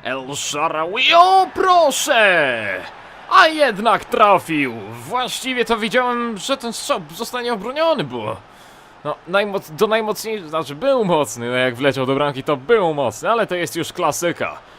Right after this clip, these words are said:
Stefan, strzał z dystansu, gol. Zobaczmy, tutaj sobie przerolował, no i BOOM!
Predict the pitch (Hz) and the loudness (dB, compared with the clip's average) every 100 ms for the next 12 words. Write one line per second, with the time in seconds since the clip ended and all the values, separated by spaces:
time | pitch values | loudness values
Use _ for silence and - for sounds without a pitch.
0 | - - - - 185 170 165 120 - 170 | -20 -12 -6 2 2 2 0 -2 -2 2
1 | 156 123 139 - 160 156 - 160 131 - | 2 0 -4 0 0 0 -2 -4 -4 -8
2 | - - - - - 113 143 160 135 98 | -20 -20 -20 -20 -20 -6 0 2 2 -2
3 | 82 - - - - 127 135 135 120 110 | -10 -12 -20 -20 -4 2 4 2 0 -10
4 | 113 85 92 - 127 113 104 139 127 131 | -8 -8 -10 -10 -8 -8 -4 -2 0 0
5 | 123 123 139 120 113 240 226 139 95 | 0 -2 -2 -4 -2 2 4 2 -2